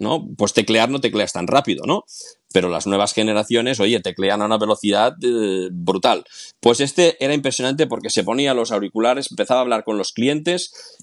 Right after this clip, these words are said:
y tiqui, tiqui, tiqui, mientras hablaba, "Oye, ¿y qué necesitas? ¿Necesitas esto?", pim, pam. Y cuando el cliente colgaba, el cliente ya tenía el presupuesto en, en su mail,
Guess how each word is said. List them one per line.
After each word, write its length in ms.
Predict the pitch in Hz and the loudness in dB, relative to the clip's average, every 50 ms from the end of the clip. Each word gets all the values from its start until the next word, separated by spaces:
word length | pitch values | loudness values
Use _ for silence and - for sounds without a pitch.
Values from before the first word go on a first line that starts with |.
| _ | _
y 180 | - 139 135 123 | 0 2 2 2
tiqui, 220 | 101 143 127 127 | 2 0 0 0
tiqui, 200 | 120 135 123 131 | 0 0 0 0
tiqui, 200 | 131 143 151 104 | 2 0 0 0
mientras 280 | 120 127 117 113 113 - | 0 -2 0 0 0 2
hablaba, 480 | 117 113 131 139 143 151 160 156 139 - | 2 2 2 2 2 2 0 -2 -2 -2
"Oye, 220 | 147 139 143 135 131 | -2 -2 0 0 0
¿y 100 | 131 120 | -2 0
qué 80 | - 147 | 0 0
necesitas? 540 | 147 139 - 143 127 143 151 147 147 143 131 | 0 0 -2 -2 -2 -2 0 0 0 -2 -2
¿Necesitas 380 | 127 117 123 127 127 127 131 | -2 -4 -2 -2 -2 -2 -2
esto?", 240 | 135 135 131 147 139 | -2 -4 -2 -2 -2
pim, 140 | 131 147 127 | 0 -2 -2
pam. 140 | - 139 139 - _ - - - - _ _ _ _ | -2 -4 -4 -6 _ -20 -20 -20 -20 _ _ _ _
Y 260 | - 151 143 135 - _ | 2 2 2 0 -2 _
cuando 560 | _ - 147 156 160 160 165 165 160 151 151 151 | _ 0 2 2 2 2 2 0 2 2 2 2
el 100 | 147 139 | 2 2
cliente 380 | - - 143 170 196 185 220 175 | 0 0 0 0 2 0 0 0
colgaba, 400 | 175 151 139 127 139 151 175 185 | 0 0 0 0 0 0 0 0
el 80 | 160 | -2
cliente 320 | 143 127 135 151 156 147 160 | -2 -2 -2 -2 0 2 0
ya 80 | 151 135 | 0 0
tenía 180 | 127 120 113 | 0 0 -2
el 60 | 101 | -2
presupuesto 560 | 92 95 - - 92 87 - - - 65 64 - | -2 -4 -8 -8 -8 -8 -6 -4 -4 -4 -4 -2
en, 240 | - 92 90 76 69 67 | -2 -2 -2 -2 -2 -2
en 140 | - 92 87 | 0 0 0
su 120 | - - 80 | 0 0 0
mail, 180 | 73 69 - | -2 -2 -2